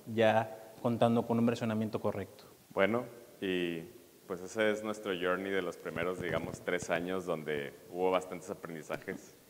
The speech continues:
Speaker 2: sobre todo de cómo tomábamos, este, cosas de vendors y al mismo tiempo los hacíamos nuestros productos. Eso sigue pasando, tenemos experiencia todavía trabajando con gente externa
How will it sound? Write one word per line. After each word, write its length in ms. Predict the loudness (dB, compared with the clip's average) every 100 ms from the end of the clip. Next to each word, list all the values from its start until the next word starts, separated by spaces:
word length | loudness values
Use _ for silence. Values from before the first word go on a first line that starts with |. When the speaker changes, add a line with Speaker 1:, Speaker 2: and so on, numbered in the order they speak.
| -20 -20 -12
Speaker 2:
sobre 260 | -2 -2
todo 380 | 2 4 6 6
de 140 | 2
cómo 320 | 2 2 2 2
tomábamos, 880 | 0 4 4 4 0 -2 -6 -12 -12 -10
este, 480 | -10 -8 -6 -4 -8 -16 -20 -4
cosas 320 | 0 2 2
de 100 | 4
vendors 600 | 4 4 2 0 0 -8 -14
y 100 | -6
al 120 | -6 -6
mismo 240 | -8 -8
tiempo 240 | -8 -4
los 120 | -4 -4
hacíamos 440 | -2 -2 0 -2
nuestros 440 | -4 -4 -6 -10
productos. 680 | -8 -4 -4 -4 -8 -10 -18 -20 -20 -20 -20 -20 -20 -4
Eso 220 | 0 0
sigue 260 | 2 4 6
pasando, 560 | 4 6 4 4 0
tenemos 300 | 0 0 0
experiencia 460 | -2 -4 -4 -2 -4 -6 -20 -2
todavía 580 | 4 6 6 4 4 4
trabajando 540 | 2 2 0 -4 -4
con 260 | -4 -8 -8 -8
gente 260 | -8 -4
externa 600 | -6 0 2 2 0 -4